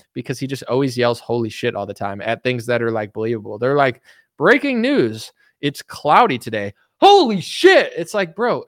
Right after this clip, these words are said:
you're not that surprised. Like, you know, are you? I mean, that would be weird.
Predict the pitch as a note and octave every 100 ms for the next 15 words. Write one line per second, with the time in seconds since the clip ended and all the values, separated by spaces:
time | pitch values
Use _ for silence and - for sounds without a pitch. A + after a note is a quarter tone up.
0 | - D3 F#3+ E3+ G#3+ C4 - C#3 - B2
1 | - F3+ G#2+ F#2+ - _ A2+ A2+ - _
2 | _ _ A#2+ B2 D3 E3 - _ A#2 F#3
3 | C4+ D#4 A#3+ _ G#2+ B2 A#2+ B2+ F3 B2+
4 | A2 A2 C#3+